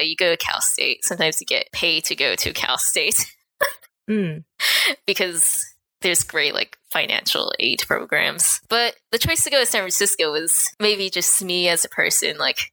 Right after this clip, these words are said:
Speaker 1: I wanted to, like, push myself a little bit personally, get, get out of my comfort zone, live further away from home, but not too far. And I also know that, like, San Francisco is, my idea going to San Francisco is it's, it's this more, like, accepting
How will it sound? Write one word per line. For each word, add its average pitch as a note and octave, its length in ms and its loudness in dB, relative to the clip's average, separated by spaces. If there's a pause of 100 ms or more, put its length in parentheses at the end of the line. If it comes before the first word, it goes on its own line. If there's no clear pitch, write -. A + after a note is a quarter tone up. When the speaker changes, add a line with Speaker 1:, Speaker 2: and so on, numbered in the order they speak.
Speaker 1:
I G3 60 2
wanted G#3+ 200 2
to, G3+ 120 -2
like, E3+ 260 -2
push - 300 0
myself F3+ 400 0
a F3 40 -2
little E3+ 240 0
bit D#3+ 300 -2
personally, E3 1000 0
get, - 200 0 (100)
get C#3 160 0
out D#3+ 160 0
of D#3 80 -6
my D3+ 140 0
comfort - 440 -2
zone, D3+ 560 0
live E3 640 0 (180)
further D4+ 360 2
away F3 220 -2
from D#3 340 -2
home, D#3+ 340 0
but D#3+ 120 -2
not E3+ 180 2 (180)
too D3+ 240 0
far. F#3+ 600 0
And G3+ 100 0
I G3 120 2
also F#3 280 0
know D#3+ 220 0
that, - 240 -2
like, - 200 -2
San F3 200 2
Francisco D#3+ 680 0
is, - 380 2 (160)
my B3 400 2
idea F#3 540 2
going E3+ 260 -2
to D#3 60 0
San E3 160 2
Francisco - 500 0
is - 300 0
it's, - 380 -2
it's - 100 0
this - 180 0
more, E3+ 260 0
like, C#3+ 200 0
accepting E3 580 0